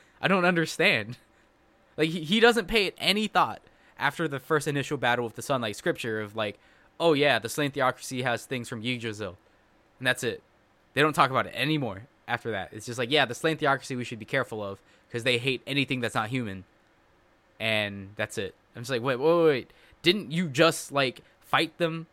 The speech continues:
and they had shit from Yggdrasil, and they have, like, heal-, like, the Sealing Crystal, which s-, sealed a seventh tier spell from Yggdrasil?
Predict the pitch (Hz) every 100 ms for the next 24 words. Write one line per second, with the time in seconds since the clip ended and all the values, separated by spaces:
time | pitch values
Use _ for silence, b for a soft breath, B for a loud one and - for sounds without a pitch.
0 | _ - 120 131 117 135 143 - 160 151
1 | 143 117 147 147 151 147 160 165 160 b
2 | b b b 123 117 123 113 143 131 -
3 | _ 117 101 - 180 180 - 127 - -
4 | 117 113 202 214 170 160 131 131 117 -
5 | b b 131 - - - - 175 160 120
6 | 123 156 147 139 147 123 - 175 151 135
7 | 123 110 107 107 101